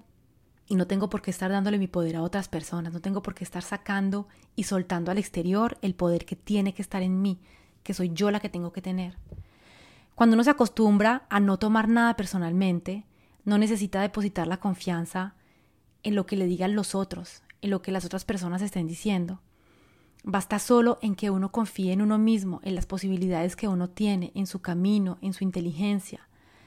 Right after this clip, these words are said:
en que uno se dé todo ese amor y todo ese apoyo a uno mismo, porque solamente nosotros somos responsables de nuestros actos. Y cuando yo confío en mí mismo, puedo elegir con responsabilidad lo que creo, lo que no creo. Retomar nuestro poder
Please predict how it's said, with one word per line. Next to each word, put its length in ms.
en 120
que 120
uno 180
se 100
dé 120
todo 180
ese 160
amor 180
y 40
todo 160
ese 140
apoyo 380
a 80
uno 240
mismo, 480
porque 220
solamente 580
nosotros 360
somos 180
responsables 560
de 80
nuestros 400
actos. 520
Y 60
cuando 220
yo 140
confío 300
en 80
mí 120
mismo, 360
puedo 420
elegir 360
con 140
responsabilidad 1000
lo 140
que 120
creo, 340
lo 120
que 120
no 140
creo. 340
Retomar 340
nuestro 300
poder 500